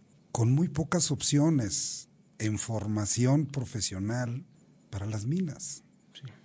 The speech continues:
Speaker 2: es correcto.
Speaker 1: Entonces, creo que sí,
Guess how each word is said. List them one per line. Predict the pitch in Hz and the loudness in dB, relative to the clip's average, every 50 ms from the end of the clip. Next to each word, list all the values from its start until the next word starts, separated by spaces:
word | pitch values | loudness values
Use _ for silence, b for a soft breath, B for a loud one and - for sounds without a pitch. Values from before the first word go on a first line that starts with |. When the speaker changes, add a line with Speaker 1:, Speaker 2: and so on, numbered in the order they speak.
| - | -20
Speaker 2:
es | - - | -20 -20
correcto. | - - 131 - - - _ - B B B B B B B B B B B B - | -20 -18 -16 -16 -16 -18 _ -20 B B B B B B B B B B B B -4
Speaker 1:
Entonces, | - 135 139 135 156 147 139 - B B B B B B B B _ - | 2 4 4 6 6 4 2 0 B B B B B B B B _ -2
creo | - 127 123 131 139 135 | 2 4 6 6 4 4
que | - 143 131 | 2 4 4
sí, | - - 139 131 131 135 139 135 | 6 6 6 6 4 4 2 0